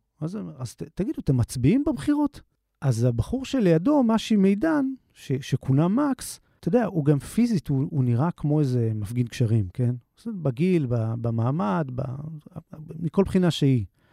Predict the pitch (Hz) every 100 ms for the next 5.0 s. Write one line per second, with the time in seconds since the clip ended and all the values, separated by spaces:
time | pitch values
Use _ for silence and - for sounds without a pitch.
0 | _ _ _ _ _ _ _ - 190 165
1 | 196 208 262 233 294 320 233 294 160 -
2 | - _ _ _ _ _ _ - 160 214
3 | 247 277 - - 226 - 131 117 104 -
4 | 120 107 - 135 233 226 269 247 285